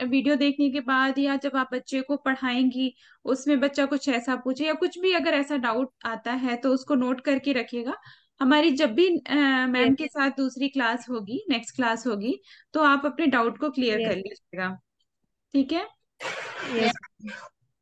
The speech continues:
Speaker 1: ठीक है। और अभी आज तो पता नहीं हमारे बाकी साथी क्यों नहीं जुड़ पाए, पिछले दिनों कुछ क्लासेस नहीं हुई हैं, इसलिए लगता है सब लोग मिस कर गए।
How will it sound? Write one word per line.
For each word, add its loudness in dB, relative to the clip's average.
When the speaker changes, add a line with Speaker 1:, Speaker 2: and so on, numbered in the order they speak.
Speaker 1:
ठीक -6
है। -2
और 4
अभी 4
आज 2
तो 2
पता 0
नहीं 0
हमारे 2
बाकी -2
साथी -4
क्यों 0
नहीं 2
जुड़ -4
पाए, -4
पिछले -2
दिनों 2
कुछ -4
क्लासेस -2
नहीं 2
हुई 4
हैं, 2
इसलिए -4
लगता -4
है 0
सब -6
लोग -2
मिस -4
कर -4
गए। -4